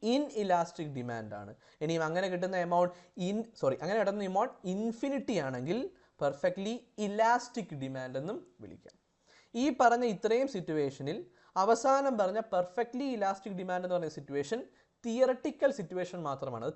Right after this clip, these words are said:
തിയറിയിൽ മാത്രമുള്ള ഒരു സിറ്റുവേഷൻ ആണ്. പ്രാക്ടിക്കലി ഇങ്ങനെ ഒരു സിറ്റുവേഷൻ നമുക്ക് കാണാൻ സാധിക്കത്തില്ല. Where price elasticity is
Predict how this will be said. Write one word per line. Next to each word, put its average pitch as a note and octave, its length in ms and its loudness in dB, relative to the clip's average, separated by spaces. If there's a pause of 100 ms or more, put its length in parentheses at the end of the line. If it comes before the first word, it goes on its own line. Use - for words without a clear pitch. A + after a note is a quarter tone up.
തിയറിയിൽ A#3+ 420 4
മാത്രമുള്ള F3 540 -2
ഒരു D#3+ 80 -2
സിറ്റുവേഷൻ D3 480 -4
ആണ്. C#3+ 220 -4 (320)
പ്രാക്ടിക്കലി F3+ 800 0 (100)
ഇങ്ങനെ G#3 280 0
ഒരു G3 120 0
സിറ്റുവേഷൻ E3+ 460 -6
നമുക്ക് D#3+ 200 -4
കാണാൻ D#3 320 -4
സാധിക്കത്തില്ല. C#3 680 -4
Where D3+ 240 2 (280)
price F3 520 2
elasticity F3 1080 -2
is C#4+ 80 0